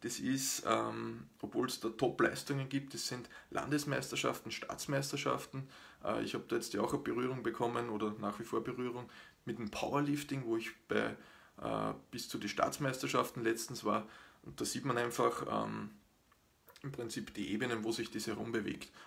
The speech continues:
Aber auch wenn du bei der Staatsmeisterschaft in Österreich startest, äh, ist das Geld niemals, äh, wirklich eine Rolle. Das sind meist Amateursportler.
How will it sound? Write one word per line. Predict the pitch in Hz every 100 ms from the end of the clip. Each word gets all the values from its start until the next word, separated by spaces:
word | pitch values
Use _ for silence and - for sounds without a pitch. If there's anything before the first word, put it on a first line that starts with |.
| -
Aber | 113
auch | 120
wenn | 135
du | 131
bei | 123
der | 113
Staatsmeisterschaft | 107 - - 135 120 - 113 110 - -
in | 101
Österreich | - - 104 -
startest, | - - 113 113 113 - - - -
äh, | -
ist | 107 -
das | 110 -
Geld | 104 107
niemals, | 120 120 110 107
äh, | - 101 104 104
wirklich | 110 107 104
eine | 107
Rolle. | - 107
Das | 104 104
sind | 120 104
meist | 92 - -
Amateursportler. | 104 107 - - - 113 110 113 113